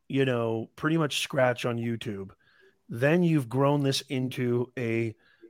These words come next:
burgeoning, thriving business. Now you're scaling.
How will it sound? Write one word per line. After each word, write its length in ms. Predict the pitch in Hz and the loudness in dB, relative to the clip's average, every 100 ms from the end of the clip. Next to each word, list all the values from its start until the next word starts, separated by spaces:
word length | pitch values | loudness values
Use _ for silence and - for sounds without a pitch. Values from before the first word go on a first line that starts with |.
| _ _ - | _ _ -14
burgeoning, 1080 | 160 120 113 151 175 139 147 131 120 117 113 _ _ | -10 -6 2 8 8 6 2 2 0 -2 -6 _ _
thriving 720 | - - 135 139 147 131 123 | -16 -4 2 4 4 2 -2
business. 600 | 117 120 113 110 98 - - _ _ - | 0 -2 0 -4 -6 -10 -14 _ _ -8
Now 480 | 117 131 143 165 170 | -2 2 4 6 6
you're 200 | 151 127 | 4 2
scaling. 880 | - - - 135 131 131 113 101 | 2 0 0 2 2 2 0 -6